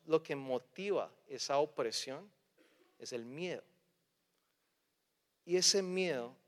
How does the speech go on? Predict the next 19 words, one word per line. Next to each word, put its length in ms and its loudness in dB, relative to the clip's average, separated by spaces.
es 160 -6
a 180 0
lo 100 2
que 140 -2
tú 180 -4
eres 240 2
capaz 440 0
de 100 -6
convertirte. 580 -18
Eso 200 -4
es 40 2
lo 80 0
que 140 0
hace 180 0
el 100 -6
enemigo. 460 -10
Él 180 -18
tiene 300 -8
miedo 440 -4